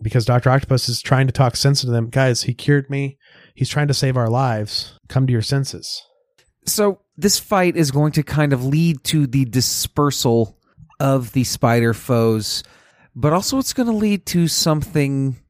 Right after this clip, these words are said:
Speaker 1: The moment.
Speaker 2: even worse. The moment. I'm not crying, you're crying.
Speaker 1: That's right. Peter actually fights the Green Goblin, and this whole time, he's trying to buy time for May to escape. And she does escape, Chris,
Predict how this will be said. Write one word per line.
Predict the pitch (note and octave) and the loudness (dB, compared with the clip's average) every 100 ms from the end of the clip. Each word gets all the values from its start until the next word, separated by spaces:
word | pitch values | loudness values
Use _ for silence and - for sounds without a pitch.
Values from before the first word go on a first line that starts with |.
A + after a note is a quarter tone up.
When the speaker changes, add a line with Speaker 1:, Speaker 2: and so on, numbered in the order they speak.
| _ _ | _ _
Speaker 1:
The | - A#2 | -8 -6
moment. | A#2 A2 F#2+ - - | -4 -4 -8 -10 0
Speaker 2:
even | B2+ B2+ A2 | 2 4 4
worse. | G2 F#2 - - - - - - | 4 2 -2 -8 -12 -20 -20 -20
The | A2 A2 F3+ | -8 -2 0
moment. | D#3 B2+ A#2 A2+ - | 0 0 0 -2 -4
I'm | B2+ C3+ | -2 0
not | C#3+ | -2
crying, | - C#3 C3+ B2 | -2 0 0 0
you're | A2 | 0
crying. | - A2+ G#2 G2 G2 - _ | 0 0 0 -2 -8 -16 _
Speaker 1:
That's | G#2+ G2 G2+ | -8 -4 -4
right. | F#2+ - - - - | -6 -8 -16 -14 -2
Peter | D#3 D#3+ C#3+ - | 2 4 2 2
actually | B2 C3 C3+ | 0 2 0
fights | A#2+ - B2 B2 | 2 2 2 0
the | A#2+ | -2
Green | A2 G#2+ | -4 -4
Goblin, | G#2 G2+ G#2 G2+ G2 - | -2 -2 -2 -2 -6 -12
and | - A2 | -8 -6
this | A2 | -2
whole | - C3+ C3 | 2 2 2
time, | C3+ C3 A#2+ G#2+ G#2 - _ | 2 2 2 -2 -6 -10 _
he's | - C3+ - | 0 0 0
trying | - C#3+ C#3 C#3 C3+ | 0 2 2 2 0
to | - A#2+ A2+ G#2+ B2 _ | -2 -2 -2 -4 -10 _
buy | A2+ A#2+ C#3 | 0 2 2
time | - C#3 C3 G#2+ | 0 -2 -2 -2
for | A2+ | -4
May | G#2+ A2+ | -2 -2
to | - A2+ | 0 0
escape. | F#2+ - D3+ F2+ - - - | 0 0 0 -2 -10 -14 -8
And | A2 | -4
she | - | -2
does | B2 B2+ G3+ | 0 0 0
escape, | G3 - G#2 F#2 | -2 -4 -6 -6
Chris, | - G2 A2+ - | -4 -2 0 -2